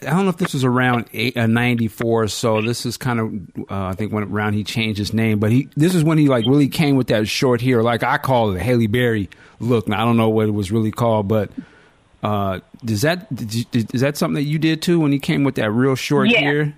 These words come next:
Speaker 1: What, what's,
Speaker 2: Absolutely,
Speaker 1: what,
Speaker 2: yes.
Speaker 1: what spawned that? Did he just come to you and say, "Hey, I wanna do something short"? Does he come with pictures or something? Like, how do you guys sort of work to get that?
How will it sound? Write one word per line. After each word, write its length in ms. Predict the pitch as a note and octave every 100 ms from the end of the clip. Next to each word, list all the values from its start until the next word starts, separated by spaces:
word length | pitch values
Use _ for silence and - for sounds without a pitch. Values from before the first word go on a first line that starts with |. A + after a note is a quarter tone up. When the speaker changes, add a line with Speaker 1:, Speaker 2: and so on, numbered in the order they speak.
| _ _ _ _ _ _ -
Speaker 1:
What, 180 | D#3
what's, 260 | C3 G#3+ -
Speaker 2:
Absolutely, 600 | F#3 E3+ - E3+ E3 C#3+
Speaker 1:
what, 140 | F#3
Speaker 2:
yes. 80 | F3
Speaker 1:
what 120 | G3+ -
spawned 500 | - F3 F3 D#3+ D#3
that? 240 | D#3+ A2
Did 100 | G#2
he 120 | A#2
just 200 | D3 C#3
come 220 | - D3+
to 80 | C#3+
you 120 | C#3
and 120 | B2+ B2
say, 380 | B2 G#2+ G2+
"Hey, 320 | G2+ A#2+ C3 A2+
I 40 |
wanna 320 | A#2 A#2+ A2+
do 160 | G2+ G#2
something 300 | - G#2+ F#2+
short"? 380 | - C#3 D3 B2+
Does 140 | G2
he 100 | B2+
come 200 | - B2
with 160 | F2+ -
pictures 600 | - G3 - G3 G3 F#3+
or 60 | E3+
something? 420 | - F3+ F#3 D#3+
Like, 160 | A#2+
how 120 | C#3+ C#3+
do 60 |
you 100 | D3
guys 420 | C#3 B2+ A#2 G#2+ -
sort 220 | - - G2+
of 60 |
work 260 | G2 A2+ F3
to 80 | -
get 220 | - -
that? 180 | -